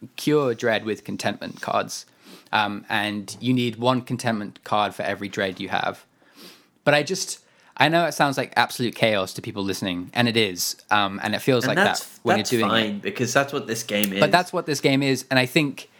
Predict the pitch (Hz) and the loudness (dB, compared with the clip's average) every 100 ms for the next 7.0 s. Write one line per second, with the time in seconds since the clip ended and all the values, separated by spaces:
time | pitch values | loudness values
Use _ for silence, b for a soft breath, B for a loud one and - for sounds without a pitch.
0 | b b b _ _ _ - 131 139 139 | b b b _ _ _ 0 2 4 2
1 | 131 - 147 160 170 147 135 123 123 117 | 0 0 2 2 2 2 0 2 0 2
2 | 131 135 120 - 110 104 101 107 110 - | 2 2 0 2 2 2 2 0 0 -2
3 | 117 101 101 95 107 120 123 123 113 120 | -4 -4 0 0 2 2 2 0 2 0
4 | 117 117 110 107 98 101 95 - 104 101 | 4 4 2 -2 -8 -8 -8 -2 0 0
5 | 90 107 104 101 92 90 92 - 117 107 | 0 2 0 0 -2 0 -2 0 2 2
6 | 110 - 143 131 120 104 107 104 104 | -2 0 2 2 0 0 0 0 -2